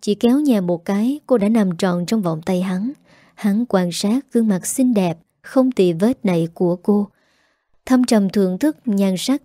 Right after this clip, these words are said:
tuyệt mỹ. "Chuyện của em và bạn trai thế nào rồi?" Mạnh Nam nhớ cô đã từng nói rằng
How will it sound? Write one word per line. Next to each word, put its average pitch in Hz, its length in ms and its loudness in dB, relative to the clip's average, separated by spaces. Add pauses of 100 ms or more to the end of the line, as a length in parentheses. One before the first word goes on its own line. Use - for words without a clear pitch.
tuyệt 175 260 -2
mỹ. 180 360 -4 (840)
"Chuyện 196 240 0
của 240 80 2
em 240 180 4
và 202 120 0
bạn 180 260 -2
trai 196 260 0
thế 240 140 0
nào 180 180 0
rồi?" 165 320 -6 (720)
Mạnh 196 200 2
Nam 196 180 0
nhớ 208 380 2
cô 202 120 2
đã 180 100 0
từng 175 240 2
nói 175 200 2
rằng 156 340 -2